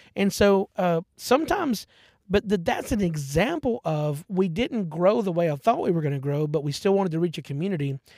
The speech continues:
An opportunity arose, which all of a sudden I looked at my position. I have two buildings, and one of them's free, just offered to me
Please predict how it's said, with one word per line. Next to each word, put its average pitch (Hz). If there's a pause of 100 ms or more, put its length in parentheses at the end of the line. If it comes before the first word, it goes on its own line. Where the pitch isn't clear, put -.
(340)
An 175
opportunity 208
arose, 135
which 156
all 175
of 190
a 190
sudden 170
I 151
looked 165
at 170
my 151
position. 143 (400)
I 233
have 160 (680)
two 226
buildings, 208 (160)
and 202
one 226
of 214
them's 208
free, 226 (420)
just 185
offered 185
to 151
me 165